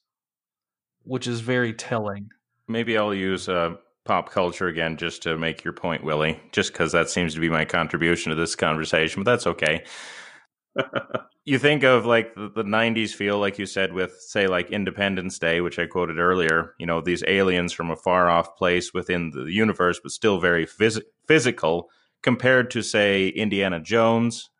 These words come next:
Speaker 2: and the Crystal Skull, where these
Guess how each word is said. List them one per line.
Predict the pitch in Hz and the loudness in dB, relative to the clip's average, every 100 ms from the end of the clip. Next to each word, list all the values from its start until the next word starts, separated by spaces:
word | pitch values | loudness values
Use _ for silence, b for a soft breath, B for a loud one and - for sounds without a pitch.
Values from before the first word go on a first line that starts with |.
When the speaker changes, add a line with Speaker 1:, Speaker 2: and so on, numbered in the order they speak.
| _ | _
Speaker 2:
and | 82 87 | -4 -4
the | 85 | -6
Crystal | - 107 - 82 | -2 -2 -2 -8
Skull, | - 104 101 113 123 - b b b b | -6 0 2 2 0 -6 b b b b
where | 104 101 95 | 2 4 4
these | 98 95 87 - | 2 0 -2 -8